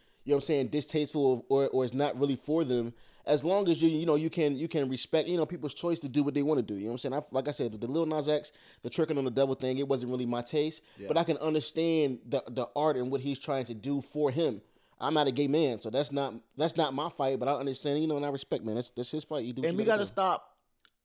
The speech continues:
Speaker 2: Like, we gotta think about it. Like, Lil Nas X ain't doing nothing that has not been done before. Like, have we not seen? It's just the fact that he's black and he's gay that they care. But no, bro, I, I grew up in the Marilyn Manson era, bro.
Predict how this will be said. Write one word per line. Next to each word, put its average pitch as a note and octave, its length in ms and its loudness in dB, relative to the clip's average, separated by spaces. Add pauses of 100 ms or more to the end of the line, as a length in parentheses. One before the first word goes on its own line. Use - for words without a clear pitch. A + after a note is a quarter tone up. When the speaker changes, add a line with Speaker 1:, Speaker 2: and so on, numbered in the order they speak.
Speaker 2:
Like, C#3+ 160 -4
we G3 80 -4
gotta D#3 180 -2
think D3 180 -6
about A2 220 -6
it. G2 40 -6
Like, F#2 280 -8
Lil F#3 180 -6
Nas D3 280 -6
X C3 180 -10
ain't A#2 140 -8
doing G#2+ 220 -8
nothing B2 200 -12
that A2 140 -8
has G#2 120 -14
not A2 380 -6
been G2+ 160 -10
done B2+ 220 -8
before. G#2 360 -6
Like, F#2 180 -8
have B2 160 -8
we D#3+ 140 -4
not C#3 360 -6
seen? C#3+ 320 -12 (180)
It's A#3 160 -2
just G3+ 260 0 (800)
the C3 80 -10
fact D#3 300 -6
that B2+ 100 -2
he's C3+ 200 -6
black B2 320 -6
and A2 80 -10
he's G2+ 160 -12
gay A2 240 -4
that F2+ 260 -8
they G#2 100 -8
care. G2 320 -12 (500)
But B2+ 240 -2 (460)
no, E3+ 240 0 (160)
bro, C#3 420 0 (100)
I, B3+ 300 0
I C4 120 4
grew G3+ 320 0
up G#3+ 160 0
in D#3 80 -6
the D3 60 -6
Marilyn D#3 680 0
Manson D3+ 640 -4
era, C#3+ 560 4
bro. C#3 520 0